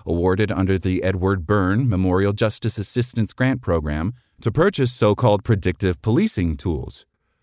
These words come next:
Led by Senator Ron Wyden, a Democrat of Oregon, the lawmakers say the D O J is required by law to periodically review whether grant recipients comply with Title six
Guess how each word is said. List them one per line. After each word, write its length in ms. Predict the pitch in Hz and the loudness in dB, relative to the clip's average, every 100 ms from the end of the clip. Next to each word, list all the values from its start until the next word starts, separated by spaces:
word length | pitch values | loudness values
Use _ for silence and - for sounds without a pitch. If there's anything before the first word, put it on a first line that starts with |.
| _ _ _ _ | _ _ _ _
Led 200 | 143 156 | 2 2
by 180 | 135 131 | 4 2
Senator 460 | 120 147 135 117 101 | 2 2 4 4 4
Ron 280 | 110 104 | 4 4
Wyden, 400 | 98 104 90 92 | 4 4 4 2
a 40 | 90 | 2
Democrat 500 | 92 107 - 98 - | 2 2 2 -2 -2
of 160 | 92 82 | -4 0
Oregon, 480 | 95 120 82 78 73 _ _ | 2 2 0 -2 -4 _ _
the 100 | - | 0
lawmakers 520 | 120 160 226 214 135 123 | 2 4 2 2 2 2
say 200 | 151 147 | 2 2
the 100 | 107 | 2
D 180 | 131 | 4
O 120 | 135 131 | 4 4
J 240 | 127 123 | 4 4
is 260 | 123 123 117 | 4 4 2
required 560 | 120 123 123 190 127 | 0 2 2 4 2
by 200 | 107 110 | 4 2
law 280 | 104 117 123 | 4 4 4
to 220 | - 135 | 2 0
periodically 640 | 123 143 139 117 131 123 113 | 2 4 6 4 2 2 2
review 400 | 95 92 110 170 | 2 2 2 2
whether 360 | 117 113 113 | 4 4 2
grant 280 | 113 107 127 | 2 2 2
recipients 540 | 107 101 113 120 120 - | 0 -2 0 2 0 0
comply 500 | 127 123 139 156 127 | 0 2 2 2 4
with 240 | 110 107 | 2 0
Title 340 | - 107 107 | -2 0 2
six 520 | 101 - 175 - - | 0 -2 -6 -6 -10